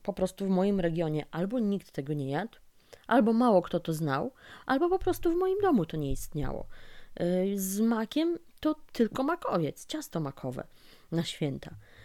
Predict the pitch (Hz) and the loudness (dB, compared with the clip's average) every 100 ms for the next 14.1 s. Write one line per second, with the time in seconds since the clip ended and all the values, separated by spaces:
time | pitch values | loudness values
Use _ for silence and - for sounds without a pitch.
0 | - - 156 151 170 160 147 135 156 170 | -18 -4 0 0 -2 -6 -6 -4 -2 -2
1 | 139 143 - - 156 160 233 185 196 _ | -4 -8 -14 -4 -4 -2 -2 -2 -4 _
2 | - - - - 202 240 220 214 214 190 | -12 -10 -10 -2 2 2 0 -2 -2 -2
3 | 180 170 160 - 160 165 156 143 143 - | -2 0 0 -2 -6 -4 -4 -4 -6 -6
4 | 139 - 160 165 156 143 - - 151 - | -8 -6 -6 -4 -6 -8 -10 -10 -10 -6
5 | 143 135 - - - - - - - 180 | -6 -4 -6 -10 -20 -20 -20 -16 -2 0
6 | 175 202 202 208 240 208 175 160 180 180 | 2 2 2 0 -2 -2 -2 -2 -2 0
7 | 190 190 151 165 - 175 151 - 135 - | 0 0 -2 -4 -4 -6 -6 -6 -10 -10
8 | - - - - - - - 175 185 196 | -18 -20 -20 -20 -20 -20 -8 0 2 4
9 | 233 269 226 285 294 285 - 262 269 294 | 4 4 2 2 2 0 0 -4 -2 -2
10 | 285 277 240 453 240 147 156 160 135 - | 0 0 0 2 2 0 -2 -2 -4 -6
11 | 151 139 127 139 156 160 165 - - - | -8 -8 -8 -8 -10 -10 -12 -18 -20 -20
12 | - - - 208 165 - - - _ - | -20 -16 -6 -2 -2 -4 -12 -20 _ -6
13 | 233 214 196 180 202 - 202 160 127 135 | -4 -2 0 2 2 2 -2 0 -4 -4
14 | 165 | -8